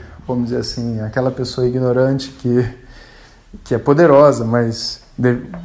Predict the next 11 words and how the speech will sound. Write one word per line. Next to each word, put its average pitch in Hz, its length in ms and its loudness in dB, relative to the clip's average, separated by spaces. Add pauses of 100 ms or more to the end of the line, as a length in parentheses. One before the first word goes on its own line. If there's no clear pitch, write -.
(280)
que - 80 -16
perde 151 360 2
as 139 120 -4
coisas 131 360 2
por 123 220 -4
ignorância, 127 640 0
também 127 360 0
é 135 60 0
Indra. 110 340 -2 (920)
Então, 139 440 0 (1040)
é, 113 560 -2